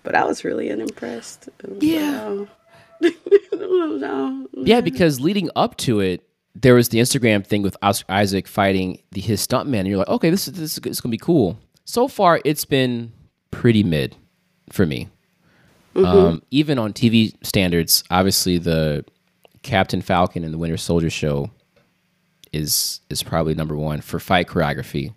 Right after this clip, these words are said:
Speaker 2: so far. So yeah, that's, that is a bit weak. I agree. All right, let's move on. Let's move on to Bel Air. As soon as I heard that this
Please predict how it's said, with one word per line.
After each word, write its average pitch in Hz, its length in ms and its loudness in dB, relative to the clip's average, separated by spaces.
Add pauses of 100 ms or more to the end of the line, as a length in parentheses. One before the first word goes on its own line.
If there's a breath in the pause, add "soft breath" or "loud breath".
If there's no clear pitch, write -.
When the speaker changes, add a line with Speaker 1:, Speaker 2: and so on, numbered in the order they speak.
(260)
Speaker 2:
so - 220 -4
far. 73 260 -2
So - 160 -6
yeah, 76 200 -4
that's, - 360 -6 (600)
that 90 120 0
is 90 120 0
a 82 60 -4
bit - 200 -2
weak. 76 360 -6 (260)
I 135 80 6
agree. 135 340 0 (340)
All 190 80 -2
right, 185 240 0 (260)
let's 208 160 0
move 202 140 -2
on. 123 240 2
Let's - 160 -14
move 160 120 -2
on 160 120 0
to 156 80 -12
Bel 143 240 0
Air. 95 300 -2 (380)
As 147 140 2
soon 262 160 -2
as 302 100 -2
I 156 140 2
heard 151 300 2
that 110 180 -2
this 117 420 -4